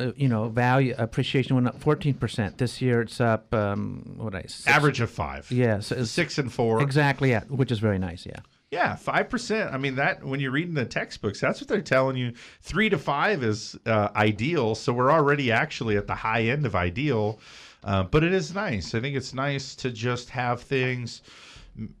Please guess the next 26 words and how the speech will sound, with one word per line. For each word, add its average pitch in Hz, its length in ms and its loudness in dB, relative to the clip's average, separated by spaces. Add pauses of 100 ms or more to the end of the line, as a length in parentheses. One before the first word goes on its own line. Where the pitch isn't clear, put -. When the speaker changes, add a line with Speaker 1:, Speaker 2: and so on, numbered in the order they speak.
(100)
Speaker 2:
let's 127 320 0
figure 135 420 2
out, 120 300 2
everybody, 113 480 0
how 107 340 4
in 113 200 0
the 117 80 0
business 107 520 -2
here, 101 260 -2
how 110 220 0
to 104 100 0
survive 117 840 0
on, 95 580 -2 (460)
um, 90 340 0
a 107 80 0
moderate 104 720 2
amount 98 600 -2
of 98 200 -2
transactions. 98 1120 0
And, 90 260 -4 (540)
and 117 280 0
you 147 80 2
know 147 120 4
what 139 180 4
happens 127 500 0
too, 107 480 2